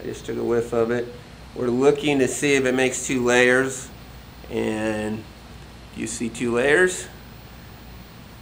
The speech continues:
This is one thing that's nice about vinegar. Everybody loves vinegar 'cause it mixes with anything you make in water. Um, and those of you that love oil and vinegar,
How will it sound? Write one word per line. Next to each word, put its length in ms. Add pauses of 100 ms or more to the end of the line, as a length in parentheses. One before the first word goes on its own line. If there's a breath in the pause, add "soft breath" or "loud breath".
(380)
This 200
is 140
one 240
thing 160
that's 180
nice 280
about 260
vinegar. 560
Everybody 440
loves 280
vinegar 560
'cause 240
it 100
mixes 480
with 400
anything 460
you 140
make 240
in 160
water. 340 (640)
Um, 240 (960)
and 420
those 140
of 60
you 200
that 180
love 300
oil 220
and 100
vinegar, 500